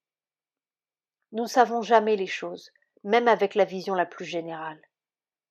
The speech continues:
On ne sait jamais les choses que très partiellement, très partiellement.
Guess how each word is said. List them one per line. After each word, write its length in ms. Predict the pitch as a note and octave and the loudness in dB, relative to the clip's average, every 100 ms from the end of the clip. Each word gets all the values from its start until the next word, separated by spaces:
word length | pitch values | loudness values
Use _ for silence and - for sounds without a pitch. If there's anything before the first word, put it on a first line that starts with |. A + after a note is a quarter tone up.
| _ _ - | _ _ -6
On 80 | A3 | -4
ne 60 | |
sait 200 | G#3+ A#3+ | 0 2
jamais 320 | G#3 A3+ A3 A#3+ | 4 6 4 4
les 140 | A3 | 2
choses 320 | G3 A#3+ A#3 | 0 -4 -6
que 320 | - G3+ - - | -4 -6 -6 -10
très 340 | - - A#3 | -10 -2 -2
partiellement, 640 | A3 F#3+ - F#3 E3 D#3+ - _ _ _ _ _ | -2 -6 -6 -10 -10 -12 -18 _ _ _ _ _
très 180 | - F#3 | -6 -4
partiellement. 580 | F3 D#3+ - E3+ D3+ | -4 -6 -6 -10 -12